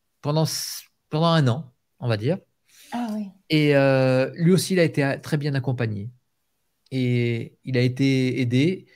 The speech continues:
Speaker 1: et il a trouvé, euh, une, euh, alors, ce qui était marrant, c'est que mon père, il est avec une compagne maintenant. Et cette
Speaker 2: Oui.
Speaker 1: compagne, c'était, euh, c'était ma tante par alliance, qui est, qui était la meilleure amie de ma mère.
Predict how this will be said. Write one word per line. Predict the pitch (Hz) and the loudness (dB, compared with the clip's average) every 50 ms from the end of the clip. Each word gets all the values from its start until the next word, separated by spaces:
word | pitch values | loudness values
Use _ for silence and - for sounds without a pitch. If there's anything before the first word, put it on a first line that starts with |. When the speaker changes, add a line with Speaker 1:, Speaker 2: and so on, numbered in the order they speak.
| _ _ _ _ _ _ _ - | _ _ _ _ _ _ _ -2
Speaker 1:
et | 135 143 151 147 | 0 2 4 4
il | 135 123 | 4 2
a | 120 | 0
trouvé, | 123 - - 110 117 135 147 143 | -2 -2 -4 0 0 2 2 2
euh, | 123 110 107 104 101 101 98 101 - - _ _ | 2 2 0 -2 -2 -4 -6 -10 -14 -18 _ _
une, | - 127 123 120 | -8 -4 -2 0
euh, | 117 113 113 110 107 107 107 107 107 110 110 107 107 | 0 0 0 -2 -2 -2 -2 -2 -4 -4 -4 -4 -2
alors, | 110 110 98 - - | -2 -2 -2 -4 -6
ce | - - | -18 -10
qui | - 113 | -8 -8
était | - - 113 104 | -8 -4 -6 -4
marrant, | 98 95 95 107 127 139 120 127 - _ _ _ _ _ _ _ _ | -4 -4 -4 -4 -4 -4 -4 -8 -12 _ _ _ _ _ _ _ _
c'est | _ - - 104 | _ -8 -8 -4
que | - 117 | -2 -2
mon | 104 104 101 | -2 -2 -2
père, | 101 - 143 135 | 0 0 2 2
il | 117 101 | 2 0
est | 101 98 - | -2 -2 -2
avec | 101 98 101 - | -2 -4 -2 -2
une | 113 110 101 | -4 -4 -2
compagne | - 107 101 - 139 147 127 | -4 -4 -2 0 0 0 0
maintenant. | 110 104 101 - 123 135 160 160 - - _ _ _ _ _ _ - | -2 -2 -2 -2 -2 -2 -2 -4 -6 -10 _ _ _ _ _ _ -6
Et | - 117 | -4 -4
cette | - - - 95 | 0 0 -2 -2
Speaker 2:
Oui. | 104 | 0
Speaker 1:
compagne, | 120 107 101 117 123 143 151 139 135 - _ _ _ _ _ _ _ _ | -2 -2 0 2 2 2 2 0 -2 -6 _ _ _ _ _ _ _ _
c'était, | - - - - 113 - - 123 117 117 113 104 | -16 -10 -6 -6 -6 -4 0 2 2 4 2 2
euh, | 101 98 - - 117 117 - _ _ | 0 -2 -4 -8 -10 -14 -18 _ _
c'était | - - - - 110 - 117 107 | -18 -16 -12 -12 -8 -4 -4 -4
ma | 104 101 98 98 98 107 | -2 -2 -4 -4 -6 -6
tante | - - - 151 151 135 123 - - 101 90 98 _ - | -8 -4 -2 -2 -2 -2 -6 -8 -10 -12 -12 -12 _ -10
par | - - | -10 -8
alliance, | 87 92 101 127 185 220 202 - - - - _ _ _ _ _ _ _ _ _ _ | -8 -6 -4 -2 -2 -2 -4 -8 -14 -20 -20 _ _ _ _ _ _ _ _ _ _
qui | - - 120 | -2 0 0
est, | 113 113 - | 0 0 -4
qui | - 123 | -2 -2
était | 117 - 139 147 | -2 0 0 0
la | 127 107 | 0 0
meilleure | 104 107 113 123 127 123 117 | 0 2 2 4 4 4 4
amie | 104 98 110 123 131 | 2 2 2 0 0
de | 117 107 104 | 0 0 0
ma | 104 101 | 0 0
mère. | 104 107 104 104 98 - - | 0 0 -2 -2 -4 -6 -12